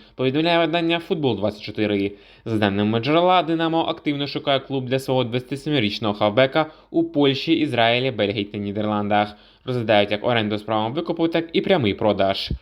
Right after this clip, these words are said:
Ускладнює пошуки нового місця роботи висока зарплата півзахисника. Є інформація, що гравець отримує у київському клубі тридцять тисяч євро на місяць. Відзначимо, що угода гравця з білосиніми чинна до, до тридцять першого грудня двадцять п'ятого року.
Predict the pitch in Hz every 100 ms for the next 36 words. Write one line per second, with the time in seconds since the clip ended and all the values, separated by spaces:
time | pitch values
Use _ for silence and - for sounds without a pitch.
0 | _ _ _ - 113 117 104 110 110 110
1 | 117 110 107 110 117 - 156 170 180 175
2 | 165 170 170 143 147 139 156 113 104 107
3 | 101 101 107 - 107 107 104 104 - -
4 | - 104 104 131 156 175 170 160 151 143
5 | 139 147 139 127 131 123 117 113 110 120
6 | 117 139 135 135 - 131 131 143 143 -
7 | 110 127 - - 139 107 95 95 95 95
8 | 90 98 95 - - _ _ _ - -
9 | - 175 185 156 135 131 120 120 120 117
10 | - 113 104 107 107 151 151 151 151 143
11 | 135 120 107 113 117 110 107 107 104 110
12 | 107 131 139 139 117 123 131 98 104 104
13 | 107 107 104 104